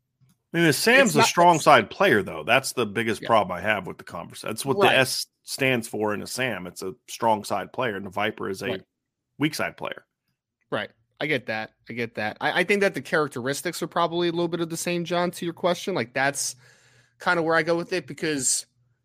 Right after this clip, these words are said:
Speaker 2: in a three three five, basically when you're stacking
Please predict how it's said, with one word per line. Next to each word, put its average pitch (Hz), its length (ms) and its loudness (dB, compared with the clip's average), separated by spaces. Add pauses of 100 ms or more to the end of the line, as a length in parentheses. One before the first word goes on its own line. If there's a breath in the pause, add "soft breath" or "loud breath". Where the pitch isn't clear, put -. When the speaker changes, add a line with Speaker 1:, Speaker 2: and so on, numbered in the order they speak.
(960)
Speaker 2:
in 185 100 2
a 175 100 4
three 208 260 -2
three 226 240 -4
five, 123 720 0 (300 loud breath)
basically 165 520 -2
when 139 180 -2
you're 127 100 -4
stacking 170 960 -2